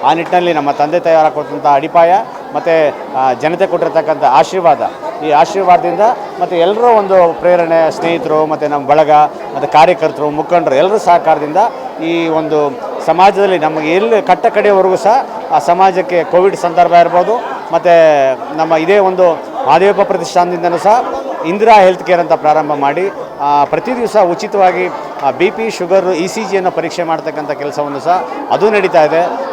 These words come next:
ಶಿಕ್ಷಣದಕ್ಕೂ ಸಹ ಈ ಒಂದು ಉಚಿತವಾಗಿ ಪುಸ್ತಕವನ್ನು ಕೊಡ್ತಕ್ಕಂಥದ್ದು ಇರ್ಬೋದು, ಅವರಿಗೆ ಲ್ಯಾಪ್‌ಟಾಪ್ ಕೊಡ್ತಕ್ಕಂಥದ್ದು ಇರ್ಬೋದು, ಟ್ಯಾಬ್ ಕೊಡ್ತಕ್ಕಂಥ ಇರ್ಬೋದು, ಉಚಿತವಾದ ಕೆಲವು ಸಂದರ್ಭದಲ್ಲಿ ಸೈಕಲ್ ಕೊಡ್ತಕ್ಕಂಥದ್ದು ಇರ್ಬೋದು, ಈ, ಆ, ಮತ್ತು ಅಂಗವಿಕಲರಿಗೆ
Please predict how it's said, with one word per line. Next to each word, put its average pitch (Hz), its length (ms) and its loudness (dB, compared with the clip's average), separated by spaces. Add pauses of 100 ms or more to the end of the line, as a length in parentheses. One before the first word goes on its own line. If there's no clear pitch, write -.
(120)
ಶಿಕ್ಷಣದಕ್ಕೂ 214 560 0
ಸಹ 202 400 4 (220)
ಈ - 20 -6
ಒಂದು 170 260 0
ಉಚಿತವಾಗಿ 180 480 0
ಪುಸ್ತಕವನ್ನು 180 540 -2
ಕೊಡ್ತಕ್ಕಂಥದ್ದು 151 560 -4
ಇರ್ಬೋದು, 147 380 -2 (320)
ಅವರಿಗೆ 151 200 0
ಲ್ಯಾಪ್‌ಟಾಪ್ 160 440 2
ಕೊಡ್ತಕ್ಕಂಥದ್ದು 156 480 -4
ಇರ್ಬೋದು, 151 200 -2
ಟ್ಯಾಬ್ 170 320 2
ಕೊಡ್ತಕ್ಕಂಥ 160 480 -4
ಇರ್ಬೋದು, 147 340 -2
ಉಚಿತವಾದ 170 400 0
ಕೆಲವು 165 240 -2
ಸಂದರ್ಭದಲ್ಲಿ 165 500 0 (360)
ಸೈಕಲ್ 196 300 2
ಕೊಡ್ತಕ್ಕಂಥದ್ದು 165 520 -2
ಇರ್ಬೋದು, 156 640 -4
ಈ, 170 180 -2
ಆ, 160 80 0
ಮತ್ತು 160 360 2
ಅಂಗವಿಕಲರಿಗೆ 185 680 2